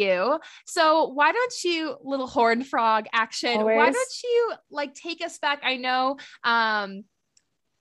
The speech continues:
Speaker 1: I know you aren't, like, super connected with sorority still, but I always love to start our episodes with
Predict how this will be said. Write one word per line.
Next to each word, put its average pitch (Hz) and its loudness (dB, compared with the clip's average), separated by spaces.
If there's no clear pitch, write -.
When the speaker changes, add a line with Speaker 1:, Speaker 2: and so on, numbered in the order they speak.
Speaker 1:
I 254 0
know 233 4
you 247 2
aren't, 226 2
like, 220 -4
super 233 -6
connected 214 -4
with 208 -4
sorority 202 -4
still, 208 -2
but 233 -2
I 220 2
always 233 2
love 247 0
to 240 -2
start 220 -2
our 180 -4
episodes 208 -6
with 196 -4